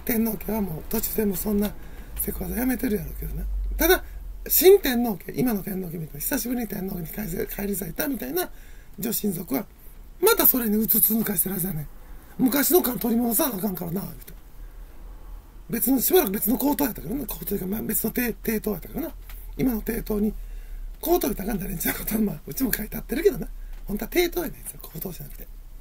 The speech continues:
スメラってうちだけやから。先住民でスメラって。大和民族が帝やねん。皇帝の帝の方。な。スメラは先住民女王のこ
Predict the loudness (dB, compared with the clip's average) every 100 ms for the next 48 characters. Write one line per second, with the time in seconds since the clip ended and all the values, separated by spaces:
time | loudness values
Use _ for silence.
0 | -14 -14 -16 -16 -14 -14 -14 -16 -18 -12
1 | -10 -2 4 6 4 0 0 2 0 -4
2 | -14 -18 -18 -10 -8 -8 -12 -16 -8 -2
3 | 4 4 4 -2 -6 -8 -10 -16 -16 -18
4 | -18 -20 -20 -16 0 2 6 4 4 4
5 | 4 4 -6 -14 -16 -16 -14 -6 -4 -4
6 | 0 0 0 -10 -16 -16 -16 -18 -18 -20
7 | -20 -18 -14 -10 -10 -10 -16 -16 -16 -2
8 | 0 2 0 -2 -2 -2 0 0 0 0
9 | -2 -4